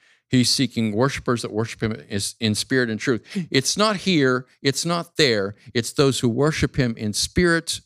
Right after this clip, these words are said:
and in truth. You worship him, placing him above all other things in your heart, and you worship him truly in accordance with who he really is, who he has revealed himself to be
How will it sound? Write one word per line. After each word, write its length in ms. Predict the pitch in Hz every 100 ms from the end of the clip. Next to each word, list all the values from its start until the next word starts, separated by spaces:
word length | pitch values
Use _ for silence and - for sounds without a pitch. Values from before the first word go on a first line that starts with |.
| -
and 160 | 117 113
in 160 | 110
truth. 500 | 104 - 117 90 - - - - _
You 160 | 117 123
worship 440 | 143 151 - 143
him, 300 | 139 127 123 - _
placing 400 | - 151 143 139
him 220 | 127 123 110
above 340 | 104 143 160
all 220 | 156 139 127
other 140 | 123
things 300 | 110 117 104
in 80 | 107
your 100 | 98
heart, 460 | 98 92 90 - - _ _ -
and 160 | 107
you 60 | 107
worship 340 | 107 104 -
him 180 | 107 95 -
truly 600 | - 143 123 92 82 78 _ -
in 100 | 98
accordance 520 | 107 - 113 95 -
with 140 | 101
who 260 | - 135 135
he 180 | 92 101
really 460 | 92 120 120 110 104
is, 240 | 95 85
who 120 | - 120
he 140 | 120
has 160 | 98 101
revealed 340 | 87 120 139
himself 340 | 123 - 101 -
to 100 | 95
be 320 | 101 95